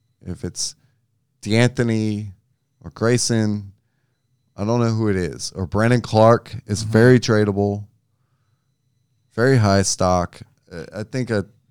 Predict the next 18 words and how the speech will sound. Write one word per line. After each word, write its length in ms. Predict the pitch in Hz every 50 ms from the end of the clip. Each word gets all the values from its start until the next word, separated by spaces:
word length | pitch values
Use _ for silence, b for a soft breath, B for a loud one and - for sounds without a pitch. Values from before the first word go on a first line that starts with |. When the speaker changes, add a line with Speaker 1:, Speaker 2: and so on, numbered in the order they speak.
| _ _ _ _ _ _ _ -
Speaker 1:
trading 360 | - - 131 131 123 120 123
a, 120 | 117 113
like, 200 | 104 95 92 -
a 120 | 101 92 87
two-for-one 1120 | - - - 139 139 127 - 143 131 113 110 110 110 110 110 107 107 107 107 101 98 -
to 140 | - - 92
somebody 500 | - - 110 110 107 107 104 104 104 101
that 300 | 95 90 90 87 - - -
wants 260 | - 95 92 90 -
to 40 | -
get 140 | 95 98 95
off 220 | 92 95 92 87
of 120 | 98 85 -
some 160 | - - 78
money 320 | 95 101 113 117 113 110 104
or 200 | 95 87 85 87
whatever 300 | 90 90 92 92 87 87
Speaker 2:
Right. 200 | 80 73 73